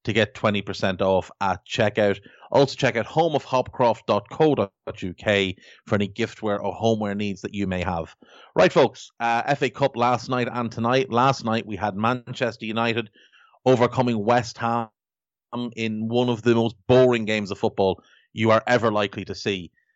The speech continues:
Neither team re-, really seemed to want to win the game. United were more attacking. United left out Bruno Fernandes and seemed lost without him.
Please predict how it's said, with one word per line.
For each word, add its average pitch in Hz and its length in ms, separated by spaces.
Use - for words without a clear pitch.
Neither 151 420
team 131 340
re-, 123 140
really 117 260
seemed 117 280
to 107 60
want 117 360
to 110 60
win 98 200
the 95 100
game. 98 280
United 110 400
were 107 180
more 101 200
attacking. 107 460
United 104 280
left 107 280
out 98 180
Bruno 101 220
Fernandes 107 500
and 101 100
seemed 104 200
lost 101 360
without 101 300
him. 95 180